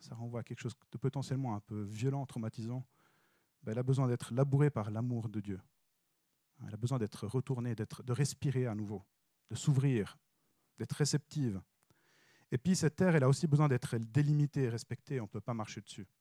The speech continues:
Hein ? Il y a la sacralité de la personne. On n'est pas tous enfants de Dieu, fils de Dieu.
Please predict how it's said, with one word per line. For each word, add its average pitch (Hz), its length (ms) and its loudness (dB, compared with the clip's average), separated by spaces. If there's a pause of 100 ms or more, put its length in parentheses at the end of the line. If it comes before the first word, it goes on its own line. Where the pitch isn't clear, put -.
(760)
Hein ? - 100 -14 (1200)
Il - 60 -12
y - 20 -6
a 104 40 -6
la 107 80 -4
sacralité 123 520 -6
de 120 60 -2
la 107 100 -4
personne. 113 500 -8 (1700)
On 135 80 0
n'est 151 100 2
pas 143 140 2
tous - 420 0 (380)
enfants 147 400 2
de 135 100 4
Dieu, 123 260 2
fils 123 320 -4
de 117 120 0
Dieu. 113 260 -4